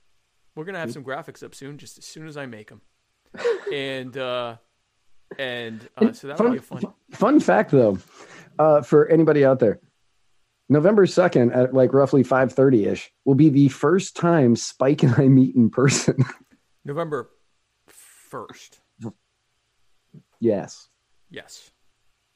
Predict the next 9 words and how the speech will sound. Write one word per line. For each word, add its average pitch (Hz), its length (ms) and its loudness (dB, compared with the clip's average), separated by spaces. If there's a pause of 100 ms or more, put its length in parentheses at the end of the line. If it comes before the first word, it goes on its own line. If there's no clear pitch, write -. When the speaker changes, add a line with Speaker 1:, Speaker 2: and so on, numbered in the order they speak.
Speaker 2:
Yes. 104 680 -6
Speaker 1:
We'll 202 140 -8
live 247 220 -8
stream 208 200 -14
that 220 200 -14
too 123 320 -18
on 117 100 -20
Float. 107 320 -20 (580)
Speaker 2:
<laughs> 131 100 0